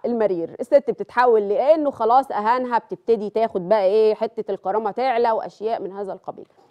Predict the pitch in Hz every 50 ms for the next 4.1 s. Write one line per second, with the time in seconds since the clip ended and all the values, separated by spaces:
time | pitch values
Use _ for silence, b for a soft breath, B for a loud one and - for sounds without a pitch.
0 | _ _ - 156 - - - 165 190 262 269 262 254 - - 185 175 180 190 202
1 | 196 _ _ - 190 196 - - 185 190 220 202 185 233 226 185 b b b b
2 | b b - - 160 165 170 233 214 214 208 - 202 - 190 202 - - 180 175
3 | 202 285 - _ - 165 147 - 131 131 151 147 _ - 175 - 151 147 - _
4 | _